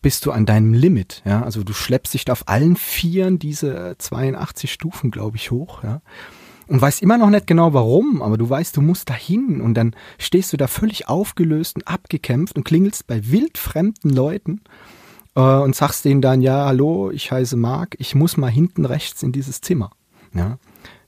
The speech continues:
Die dich dann natürlich, ne, mit großen Augen angucken und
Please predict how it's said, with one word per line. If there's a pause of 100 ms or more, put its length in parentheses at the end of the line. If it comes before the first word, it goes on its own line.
Die
dich
dann
natürlich,
ne,
mit
großen
Augen
angucken
und